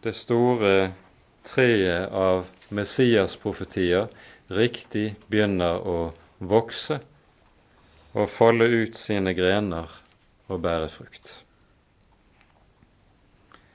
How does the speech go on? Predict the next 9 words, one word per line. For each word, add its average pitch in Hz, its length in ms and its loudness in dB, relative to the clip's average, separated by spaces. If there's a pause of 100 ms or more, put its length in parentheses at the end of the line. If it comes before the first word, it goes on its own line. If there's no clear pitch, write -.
(640)
Ære 120 280 6
være 110 280 4
Faderen 110 640 -2 (500)
og 98 140 -8
Sønnen 113 640 -2 (260)
og 107 160 -4
Den 101 160 -2
hellige 98 480 2
ånd 80 300 -6